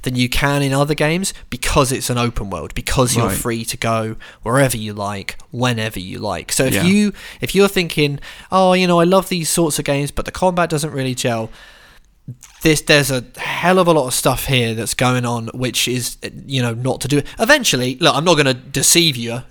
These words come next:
Speaker 1: you know, I'm not gonna lie to you all. Eventually, you will get to crunch time, and you
Speaker 2: Mm-hmm.
Speaker 1: will get to, you know,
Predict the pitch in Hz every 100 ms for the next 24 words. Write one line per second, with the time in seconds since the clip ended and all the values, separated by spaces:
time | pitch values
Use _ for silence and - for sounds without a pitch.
0 | - 127 131 127 151 135 120 131 135 139
1 | - 113 117 123 147 160 165 - 131 123
2 | 123 123 - - - - 147 131 139 131
3 | 139 - 127 - 123 113 - 110 107 127
4 | - - - 127 131 131 127 127 127 135
5 | - 131 123 117 127 120 113